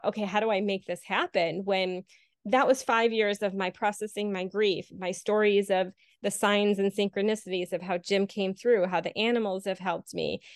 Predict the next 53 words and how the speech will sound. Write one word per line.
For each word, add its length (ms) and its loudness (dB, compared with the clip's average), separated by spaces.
you 80 4
know, 160 6
all 240 8
of 100 6
this 200 0
stuff 260 0
that 140 0
I've 160 -4
been 240 -2
through 200 -2
over 200 -2
the 100 0
last 340 0
five 180 -6
years 280 -4
in 80 -4
my 140 -4
journey 400 0
that 160 -2
has 160 -2
got 260 0
me 160 2
to 80 -4
here 460 -4
was 420 0
my 200 -2
book. 380 2
And 120 0
with 140 -2
all 240 6
of 80 4
that 240 2
gone, 460 0
now, 360 -4
like, 240 -4
I'm 140 -2
basically 480 -4
starting 380 0
from 180 -4
scratch. 460 -2
It's 200 4
coming 640 4
eventually. 880 4
<laughs> 360 -8
I 60 2
have 260 2
to 100 4
have 220 0
faith 240 -2
that 100 -4
it's 240 -8
coming, 340 -2
but, 240 2